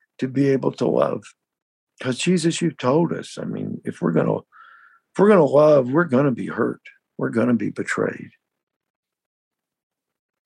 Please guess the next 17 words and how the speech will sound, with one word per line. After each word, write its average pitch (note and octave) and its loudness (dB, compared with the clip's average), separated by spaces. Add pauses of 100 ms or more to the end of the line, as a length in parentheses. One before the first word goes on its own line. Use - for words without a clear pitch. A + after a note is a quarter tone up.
And A2+ -8
so, C3 0
God, C3 2
I B2 2 (100)
pray E3+ 2 (1040)
for C#3+ 2
your D3 2
redemptive C#3+ -2 (360)
power C#3+ 0 (120)
and A2+ 2
your A2+ 0
transforming D3 2
work, D#3 0 (1160)
that D#3 6
you D#3+ 4
make D#3+ 4
us, A2+ -2